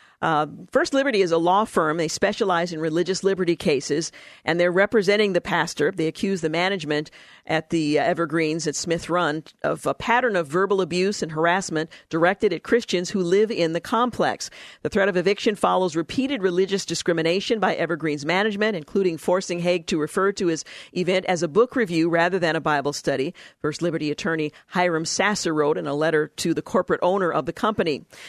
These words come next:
He reached out to Community Realty Company, the parent company of the Evergreens at Smith Run, and the referral, um, uh, referred comments to the apartment building manager. The manager did not return, uh, with a response. Well, Sasser told, um,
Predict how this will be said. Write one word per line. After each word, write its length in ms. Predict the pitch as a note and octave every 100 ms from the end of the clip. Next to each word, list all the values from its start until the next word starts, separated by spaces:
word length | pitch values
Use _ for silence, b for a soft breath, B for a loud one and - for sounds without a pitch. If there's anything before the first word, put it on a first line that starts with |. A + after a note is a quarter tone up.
| B
He 120 | G3+
reached 320 | G#3 C4 -
out 240 | A#3 B3+ -
to 160 | G3+
Community 440 | - F3 F3+ F3 D#3+
Realty 440 | F3 G#3+ A#3+ F#3
Company, 380 | G#3 C#3+ D3 D#3
the 80 | E3
parent 360 | - C#4 C4
company 380 | - D3 D3+ D3
of 60 | C#3+
the 100 | -
Evergreens 580 | D#3 D3 D3 D3 D3+
at 120 | D3+ -
Smith 320 | E3+ D3+ -
Run, 260 | D3 C#3 - B B B
and 140 | - F#3+
the 40 |
referral, 640 | F3+ F3+ G#3+ G#3+ G3+ F#3 E3+
um, 300 | D#3+ D#3 D3 _ - -
uh, 60 |
referred 340 | F3 F3 G#3+ G3
comments 480 | - A#3+ G3+ F3 -
to 160 | G3+
the 80 | D#3+
apartment 480 | D#3+ - G3+ F3 D#3+
building 320 | D#3+ D#3 D#3+
manager. 500 | D3+ C#3 A#2 D3+ G3 -
The 80 |
manager 400 | D3 E3 D#3+ D#3
did 160 | C#3+ D#3+
not 240 | E3 -
return, 480 | D#3+ E3+ - D3+ D3 - b b b
uh, 220 | D#3 D#3+ -
with 240 | D#3+ F3
a 120 | E3+
response. 680 | D3+ D3 - G3+ E3+ - - B B
Well, 120 | F#3+
Sasser 340 | A3+ C4+ C4+
told, 460 | A#3 A3+ G3+ G3+ F#3+
um, 240 | F3+ E3